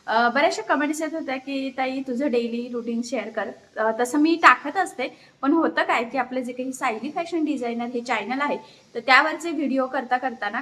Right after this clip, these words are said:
खरं तर मला ह्या चॅनलवर व्हिडिओ शेअर करायला जमतच नाहीये. त्याचबरोबर सध्या आपण ड्रेस क्लास सुरू केलेला आहे, so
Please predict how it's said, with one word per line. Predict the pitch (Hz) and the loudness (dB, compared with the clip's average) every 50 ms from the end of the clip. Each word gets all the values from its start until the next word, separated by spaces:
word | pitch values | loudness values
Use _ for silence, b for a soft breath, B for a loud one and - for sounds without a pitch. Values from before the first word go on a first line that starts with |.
| 277 - | -6 -6
खरं | 269 220 233 - | -8 -8 -6 -4
तर | 311 302 | -4 -2
मला | 302 302 294 311 | -2 -2 -2 -2
ह्या | 302 302 254 226 262 285 294 | -4 -2 -2 0 -2 -2 -2
चॅनलवर | - 330 294 269 262 254 247 254 254 | -4 -4 -4 -4 -4 -6 -6 -6 -6
व्हिडिओ | 269 269 254 214 220 233 254 277 | -4 -4 -4 -4 -4 -4 -4 -6
शेअर | 277 - 285 220 226 247 247 | -6 -4 -2 -2 -2 -2 -2
करायला | - 269 254 226 233 254 247 | -6 -6 -6 -4 -4 -4 -4
जमतच | 240 240 208 202 220 226 226 294 294 - | -4 -4 -4 -6 -6 -8 -10 -8 -8 -8
नाहीये. | 277 220 196 202 240 269 b b b b b b - | -8 -8 -8 -12 -14 -16 b b b b b b 4
त्याचबरोबर | 240 233 254 269 269 311 302 302 277 294 311 | 6 6 6 6 2 -2 -2 0 0 -2 -2
सध्या | 320 - 320 269 233 - 277 | -2 -4 -4 -4 -2 0 0
आपण | 302 294 - 285 294 294 | 0 0 -2 0 0 0
ड्रेस | - 233 233 247 262 - | 0 0 0 -2 -4 -4
क्लास | - 269 262 285 - - | -4 -2 -2 -2 -4 -6
सुरू | 277 247 226 247 | -8 -8 -6 -8
केलेला | - 311 277 240 220 220 208 | -6 -6 -4 -4 -2 0 0
आहे, | 208 233 254 269 | 0 -2 -4 -8
so | 302 - - 294 | -10 -8 -8 -8